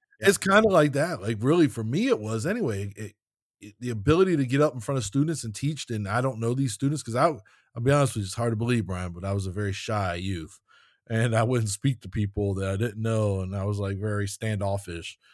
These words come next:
Speaker 2: Um, but then you develop that confidence through, you know, these opportunities. So, um, that's why I think teaching and, it, teaching and, um, training people is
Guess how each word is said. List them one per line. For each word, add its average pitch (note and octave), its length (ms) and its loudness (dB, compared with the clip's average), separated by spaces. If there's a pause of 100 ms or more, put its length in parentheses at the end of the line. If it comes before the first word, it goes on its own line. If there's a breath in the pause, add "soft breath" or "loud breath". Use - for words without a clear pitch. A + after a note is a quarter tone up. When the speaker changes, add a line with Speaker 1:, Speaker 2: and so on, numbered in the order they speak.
(380 soft breath)
Speaker 2:
Um, G2 260 -8 (160)
but D3 160 0
then F3 120 2
you F3 100 -2
develop C3 440 -2
that D3 160 -4
confidence C3+ 680 -6
through, B2+ 560 -6 (180)
you C3 140 -10
know, A#2 300 -8
these A#2+ 260 -8
opportunities. B2+ 840 -6
So, G2+ 320 -8 (600)
um, F#2 340 -14 (120)
that's B2 200 -8
why B2+ 140 -2
I A2+ 40 -4
think A#2 220 -10
teaching C#3 560 -8
and, A#2 220 -10 (280)
it, A2 180 -18 (440)
teaching D3 520 -4
and, A#2+ 240 -4
um, G#2+ 260 -6
training C#3 520 -4
people D3+ 380 -4
is G#2+ 200 -6